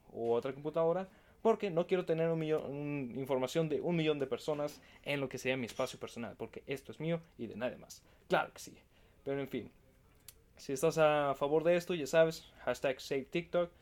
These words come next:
Si estás en contra de esto, hashtag hate TikTok. O hashtag, hashtag, hashtag, hashtag odio TikTok, hashtag apruebo TikTok, salvo TikTok, puro TikTok. Claro que sí, TikTok. Pero sí.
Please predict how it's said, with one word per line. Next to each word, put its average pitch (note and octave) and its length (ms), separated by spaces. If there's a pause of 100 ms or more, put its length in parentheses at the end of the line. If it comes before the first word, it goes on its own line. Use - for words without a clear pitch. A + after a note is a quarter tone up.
(160)
Si - 100
estás B2+ 260
en C#3 60
contra B2+ 300
de C#3 100
esto, C#3+ 240
hashtag C3 480 (200)
hate A#2+ 240 (120)
TikTok. - 360 (680)
O A#2 340 (560)
hashtag, C#3+ 420 (640)
hashtag, C#3 340 (160)
hashtag, D3 340 (420)
hashtag D#3+ 400
odio C3 260
TikTok, D#3+ 400 (360)
hashtag B2 360 (260)
apruebo B2 360
TikTok, G2+ 360 (240)
salvo A2+ 300
TikTok, - 420 (340)
puro C#3+ 180
TikTok. - 440 (600)
Claro C3+ 240
que - 60
sí, A2 120
TikTok. - 340 (400)
Pero A#2 140
sí. - 140